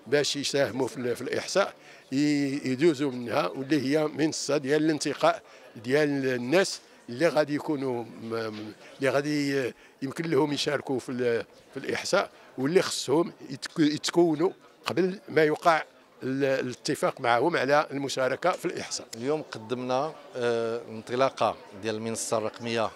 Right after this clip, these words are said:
Speaker 2: لتسجيل وانتقاء، آه، المشاركين ولا المترشحين اللي غنختاروهم باش يقوموا بإنجاز الإحصاء ديال ألفين وأربعة وعشرين. هذه المنصة الرقمية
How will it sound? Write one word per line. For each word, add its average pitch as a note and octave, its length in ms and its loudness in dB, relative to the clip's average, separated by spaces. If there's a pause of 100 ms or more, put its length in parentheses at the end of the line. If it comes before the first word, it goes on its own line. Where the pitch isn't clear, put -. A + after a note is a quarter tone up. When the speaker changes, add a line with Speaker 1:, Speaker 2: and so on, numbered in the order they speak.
(360)
Speaker 2:
لتسجيل G#2+ 1160 -4
وانتقاء، A2+ 460 -4 (580)
آه، G2+ 240 -10
المشاركين G#2+ 760 -6 (200)
ولا G#2 100 -8
المترشحين A#2 760 -4 (540)
اللي A2 140 2
غنختاروهم A#2 540 0
باش A2+ 220 -4
يقوموا A#2+ 300 -4
بإنجاز A2 380 -6
الإحصاء G2+ 420 -6
ديال A2+ 180 -6
ألفين A#2 240 -6
وأربعة G2+ 240 -2
وعشرين. G#2+ 340 -10 (760)
هذه B2 160 -2
المنصة C#3 300 -4
الرقمية C3 540 2